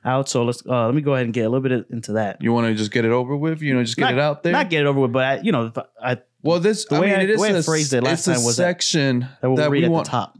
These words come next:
Speaker 2: but this is something that I, w-, I wanna include in every episode.
Speaker 1: No, for sure, yeah.
Speaker 2: I think that to us, it would be pretty dope if, you know,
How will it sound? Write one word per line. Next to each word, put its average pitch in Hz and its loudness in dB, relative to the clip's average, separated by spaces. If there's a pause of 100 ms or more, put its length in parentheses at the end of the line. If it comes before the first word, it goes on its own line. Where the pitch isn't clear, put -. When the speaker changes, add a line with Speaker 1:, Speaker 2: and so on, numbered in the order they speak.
Speaker 2:
but 156 0
this 214 0
is 240 -2
something 226 -2
that 190 2
I, 151 2
w-, 143 0
I 135 0
wanna 156 0
include 143 0
in 127 0
every 123 0
episode. 170 0
Speaker 1:
No, 202 2
for 147 0
sure, 240 0
yeah. 170 2
Speaker 2:
I 131 2
think 160 0
that 147 0
to 139 0
us, 165 0
it - 2
would 127 2
be 120 0
pretty 117 0
dope 107 0
if, 107 -2
you 123 2
know, 101 0